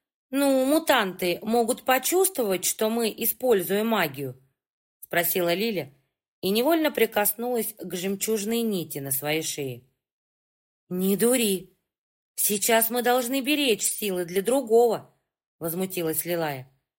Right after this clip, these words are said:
«Если они на нас нападут, у нас должны быть силы,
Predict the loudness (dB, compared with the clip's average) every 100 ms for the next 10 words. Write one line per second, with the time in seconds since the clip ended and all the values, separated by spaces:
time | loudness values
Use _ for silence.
0 | _ _ _ _ _ _ -2 2 2 2
1 | 0 0 0 -2 -2 -2 -4 -2 0 0
2 | -4 -8 _ _ _ _ -4 0 2 2
3 | 4 4 2 0 0 -2 -2 -2 0 0
4 | -2 -4